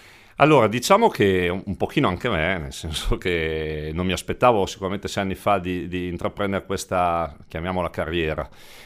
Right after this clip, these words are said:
E in verità l'ukulele mi ha portato, io nasco come chitarrista, mi ha portato nuovo entusiasmo nello studiare, cosa che avevo un po' perso forse nel tempo, e,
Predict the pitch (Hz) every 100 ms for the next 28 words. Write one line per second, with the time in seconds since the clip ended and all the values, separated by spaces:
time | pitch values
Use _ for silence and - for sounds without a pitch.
0 | - 104 104 104 107 131 135 170 165 -
1 | 113 147 139 101 101 - 101 - 110 104
2 | 107 98 - 90 101 90 - 92 123 113
3 | - 85 92 - 98 - 113 107 - 107
4 | 104 101 98 95 98 117 113 95 104 92
5 | 98 98 92 95 92 95 - 156 131 76
6 | 76 80 107 120 _ _ _ - 90 95
7 | 90 87 95 87 82 76 73 - 73 82
8 | 82 - 85 98 120 120 117 180 202 110
9 | 92 90 87 85